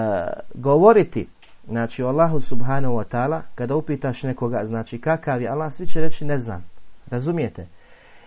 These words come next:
Isto to, znači, odnositi se na Allahov zat, na Allahov te bareke ve ta'ala, e, veličanstveno biće, kako ne znamo i nemamo, znači, znanja o tome, je govoriti, znači, o Allahovim te bareke ve ta'ala osobinama.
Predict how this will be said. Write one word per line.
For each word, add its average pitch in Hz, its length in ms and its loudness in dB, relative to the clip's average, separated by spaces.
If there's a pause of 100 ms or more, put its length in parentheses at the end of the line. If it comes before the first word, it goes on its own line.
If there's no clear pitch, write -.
(140)
Isto 240 460 2
to, 160 200 0
znači, 120 500 -6
odnositi 160 560 0
se 135 160 -8
na 127 140 -4
Allahov 165 380 0
zat, 147 320 0
na 131 100 -8
Allahov 160 340 -2
te 135 180 -8
bareke 151 440 -6
ve 127 100 -6
ta'ala, 151 420 -6
e, 120 320 -4
veličanstveno 131 760 -8
biće, 113 460 -6 (640)
kako - 300 -8
ne 165 220 0
znamo 127 460 -6
i 131 120 -6
nemamo, 160 480 -4
znači, 123 380 -10
znanja 143 420 -6
o 113 80 -6
tome, 127 440 -6 (760)
je 131 140 -4
govoriti, 165 760 -4 (120)
znači, 135 360 -12
o 131 40 -8
Allahovim 151 400 -4
te 123 120 -12
bareke 135 420 -8
ve 120 80 -8
ta'ala 135 240 -8
osobinama. 110 560 -10